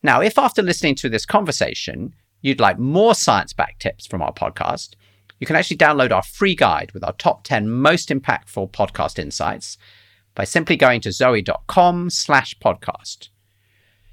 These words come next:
Here, you can also find out more about how a Zoe membership can help you improve your diet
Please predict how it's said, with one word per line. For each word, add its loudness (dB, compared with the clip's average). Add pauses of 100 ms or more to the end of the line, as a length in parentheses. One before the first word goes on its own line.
(120)
Here, 6
you 0
can -2
also 2
find 4
out 2
more 6
about 2
how 4
a 0
Zoe 0
membership 0
can -4
help -2
you -6
improve -4
your -4
diet 0